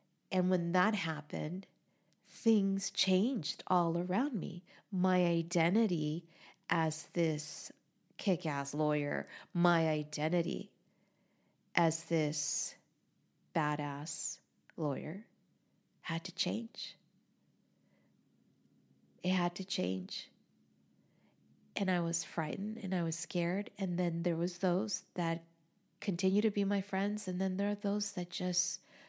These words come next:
drop off the face of this planet.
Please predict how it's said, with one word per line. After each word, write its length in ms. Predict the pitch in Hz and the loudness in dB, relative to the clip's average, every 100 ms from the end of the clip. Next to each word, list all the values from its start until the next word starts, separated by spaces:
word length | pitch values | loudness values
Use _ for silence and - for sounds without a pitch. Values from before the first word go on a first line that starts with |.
| _ - | _ 0
drop 280 | 185 180 180 | 2 2 0
off 220 | 185 175 | -4 -4
the 100 | - | -4
face 420 | 170 - 165 - 165 | -6 -4 -4 -2 -4
of 100 | 165 | -6
this 180 | 175 | -6
planet. 640 | - - 143 - - - | -6 -6 -8 -10 -12 -12